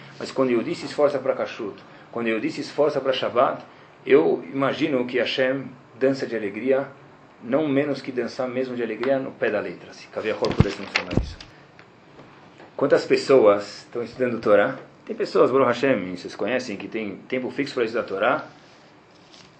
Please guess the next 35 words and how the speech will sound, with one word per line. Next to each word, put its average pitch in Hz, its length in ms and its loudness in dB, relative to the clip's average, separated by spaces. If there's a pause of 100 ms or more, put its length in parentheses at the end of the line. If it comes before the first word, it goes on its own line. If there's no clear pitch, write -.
(460)
Conheço 120 240 -4
alguns 123 180 0
pessoalmente. 127 680 -2 (640)
Primeira 147 240 -2
coisa 131 220 4
que 120 60 -8
ele 107 100 -4
faz, 127 280 4
ele 117 140 2
abre 120 140 4
a 110 40 4
Gemara 104 240 0
dele, 135 500 2
ele 120 120 -6
aperta 117 260 -2
o 113 40 -8
botão 110 200 -6
do 104 80 -12
celular. 107 540 -6 (360)
"Agora 110 320 -2
eu 120 60 -4
estou 117 220 -10
falando 104 300 -8
com 90 100 -10
Hashem, 110 320 -10
ninguém 107 300 -10
me 107 80 -10
incomoda, 101 360 -10
eu 104 40 -10
não 101 60 -14
quero 95 140 -12
saber 92 200 -16
de 95 80 -16
mais 87 200 -12
nada." 80 160 -16